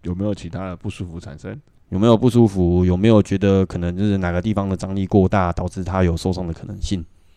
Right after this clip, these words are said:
Speaker 1: 哎，对。
Speaker 2: 对，然后以及说他是能不能了解到说这个动作本身的目的在哪里？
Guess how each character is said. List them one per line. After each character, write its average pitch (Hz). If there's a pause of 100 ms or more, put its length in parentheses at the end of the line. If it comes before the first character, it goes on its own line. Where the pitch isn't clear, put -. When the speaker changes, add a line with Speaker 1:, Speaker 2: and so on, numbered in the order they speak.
(320)
Speaker 1:
哎， 78 (120)
对。 117 (320)
Speaker 2:
对， 85
然 95
后 117
以 107
及 98
说 110
他 123
是 127
能 101
不 143
能 95
了 92
解 87
到 101
说 95
这 151
个 104
动 104
作 98
本 90
身 92
的 90
目 92
的 90
在 90
哪 78 (120)
里？ -